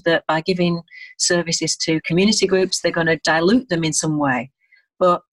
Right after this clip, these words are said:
I think it strengthens them, definitely. Um, you know, and, and getting everybody who's working in the place, working around individuals, families and community organisations, I think is the future of public services.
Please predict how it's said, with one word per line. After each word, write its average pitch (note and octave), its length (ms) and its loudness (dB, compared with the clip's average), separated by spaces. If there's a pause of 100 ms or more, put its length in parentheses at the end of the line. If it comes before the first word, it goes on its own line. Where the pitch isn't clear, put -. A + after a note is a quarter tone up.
(240)
I G#3 120 0
think G3+ 200 -2
it - 80 -6
strengthens A#3 560 2
them, B3+ 200 4
definitely. A#3+ 640 0 (480)
Um, F3+ 520 0 (180)
you F#3 100 0
know, F3 200 0
and, F3+ 180 2
and G3 140 0
getting D4 240 2
everybody F#3+ 480 0
who's D#3+ 120 -6
working E3+ 300 -2
in D#3+ 80 -2
the D#3+ 80 -4
place, D#3+ 500 -2 (460)
working G3 380 0
around D#3+ 520 0
individuals, E3 680 0
families F3 560 0
and F3 120 0
community E3+ 460 -4
organisations, D3 720 -2
I E3 140 0
think E3 200 -10
is E3 80 -10
the D#3+ 140 -14
future - 300 -4
of - 100 -12
public - 320 -8
services. D#3 640 -4